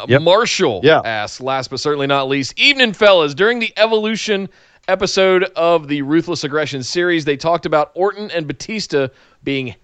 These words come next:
Speaker 2: handpicked
Speaker 1: <laughs>
Speaker 2: to become instant stars. What superstars of any promotion would you stick in that position in today's era and could instantly be at the top of the card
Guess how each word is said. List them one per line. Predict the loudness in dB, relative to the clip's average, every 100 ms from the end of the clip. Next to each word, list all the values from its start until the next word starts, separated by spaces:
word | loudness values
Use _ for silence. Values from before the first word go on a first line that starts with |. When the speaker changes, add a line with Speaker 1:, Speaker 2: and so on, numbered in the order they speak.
| -14
Speaker 2:
handpicked | -6 -4 -4 -6 -2 0 0 -4 -4
Speaker 1:
<laughs> | -2 0 -2
Speaker 2:
to | -2
become | -2 -2
instant | -2 -4 -10 -6
stars. | 0 4 4 0 -6 -16 _ _
What | -2 0 2
superstars | 0 -2 -2 2 4 4 2
of |
any | 0 0
promotion | 0 0 0 -4 -4
would | -4 -4
you | -10
stick | -6 -4
in | -2
that | -4 -4
position | -6 -6 -6 -8
in | -8
today's | -4 -2 -2 -4
era | -6 -4 -2
and | -4 -8
could | -12 -10
instantly | -10 -8 -8 -6
be | -6
at |
the | -8
top | -16 -6 -4 -4
of |
the | -8
card | -6 -4 -2 -4